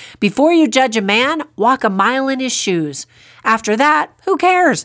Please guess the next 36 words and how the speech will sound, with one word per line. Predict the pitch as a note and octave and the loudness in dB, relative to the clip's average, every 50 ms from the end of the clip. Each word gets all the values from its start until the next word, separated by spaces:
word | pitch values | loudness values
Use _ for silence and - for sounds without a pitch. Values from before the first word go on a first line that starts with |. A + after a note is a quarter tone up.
| - - | -10 -8
He's | - B3 A#3 A#3 | -4 -2 0 0
a | |
mile | A#3+ A3+ A#3+ B3 B3+ B3+ | 2 2 2 2 2 0
away | B3+ B3 B3 B3+ C4+ D4 E4+ - - | 0 2 2 2 2 0 -2 -4 -6
and | - D#3+ D#3+ | -6 -4 -2
you've | G#3+ B3+ B3 - | -2 -2 -2 0
got | - F3 F3+ G3+ | 0 0 0 0
his | A#3+ A#3 | -2 -4
shoes," | - - E4 F#4 F#4 E4+ A3 E3 D3 - - _ _ _ - | -4 -4 -4 -2 -2 -2 -2 -4 -4 -8 -12 _ _ _ -8
end | - G3+ F#3 F3 E3+ | -6 -6 -4 -6 -4
quote. | - F#3 E3+ E3 D#3+ - - - _ _ _ _ _ - A3+ - | -2 -2 -2 -2 -2 -6 -10 -14 _ _ _ _ _ -12 -12 -12
<laughs> | _ _ - - - _ _ - - - - - - - - - - - | _ _ -18 -18 -18 _ _ -20 -20 -20 -20 -18 -18 -20 -20 -20 -18 -6
While | - B3+ C4 C4 C4 C4+ D4 | -2 2 2 2 2 -2 -4
this | C4+ G#3+ B3 C4+ B3+ - | -4 0 0 0 0 -2
quote | - - - F4+ G4 G#4 - | -4 0 2 2 2 2 2
is | - A#3 G#3 G#3 | 0 -2 0 0
meant | G#3+ G#3+ G#3+ G#3+ F#3+ | -2 -2 -2 -4 -6
to | A3 | -6
be | F#3 F#3 F3 | -4 -4 -4
funny, | E3 - - - - G#3+ G#3+ A#3 A3+ G#3 F3 E3+ F3+ - | -6 -8 -10 -4 0 0 2 2 0 0 -2 -4 -4 -4
it | - B3 - - | -4 -4 0 2
also | C4 D4 E4+ F4+ - F#4 F4 | 2 2 2 2 0 -2 -2
reminds | B3+ A#3 G#3+ G#3 G#3 G#3 A3 G#3+ F#3 | -2 0 0 0 0 0 -2 -4 -4
us | F#3+ F3+ - | -6 -6 -4
that | - G#3 F#3+ - - | -2 -2 -2 -2 -4
we | B3 B3+ | -8 -2
don't | - D#4 D#4+ F4 - F3 E3+ | 0 0 0 0 -2 -6 -8
really | E3 F#3+ G3+ G#3+ G#3+ G#3 G#3 G#3 | -2 0 2 2 2 2 0 -2
understand | G3+ G#3 F3+ F#3 G3 - - - G3+ F3+ F3+ F3+ F#3 F3+ F#3 | -4 -6 -6 -4 -6 -8 -6 -4 -4 -4 -2 -2 -4 -6 -6
what | G#3+ G#3 G3 A3 A3+ A3+ | -6 -2 0 0 0 0
it's | A#3 A3+ - - | -2 -4 -6 -2
like | G3+ F#3 F#3 F#3 F#3+ | -2 -2 -2 -2 -4
to | - G3 | -6 -4
be | F#3 F#3 | -2 -2
another | F#3 F3 F3 E3+ E3 C#3 C3 | -2 0 -2 -2 -4 -4 -6
person, | - - F3+ F#3 F3 - E3+ D3+ D3+ | -4 -2 -2 -2 -2 -4 -6 -8 -8